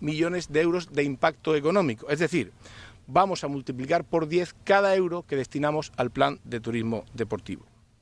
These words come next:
Y en este contexto y entre las distintas iniciativas que estamos poniendo en marcha desde la Consejería, quisiera destacar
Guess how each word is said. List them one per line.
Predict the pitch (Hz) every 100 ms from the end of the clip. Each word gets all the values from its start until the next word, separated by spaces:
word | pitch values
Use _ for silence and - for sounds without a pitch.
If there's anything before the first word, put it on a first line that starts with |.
| _ _ _ - - - - - _ -
Y |
en | 156
este | 196 214
contexto | 196 220 202 143
y | 135
entre | 123 131
las | 127 127
distintas | 123 185 180 147 117 - -
iniciativas | 139 131 120 175 160 120
que | -
estamos | 113 160 160
poniendo | - 113 131 139 135 131
en | 123
marcha | 127 175 - 123
desde | 113 117
la | 127
Consejería, | 143 - 185 160 160 - - - - -
quisiera | 165 - 185 190 185
destacar | 143 131 180 - 180 - 175 165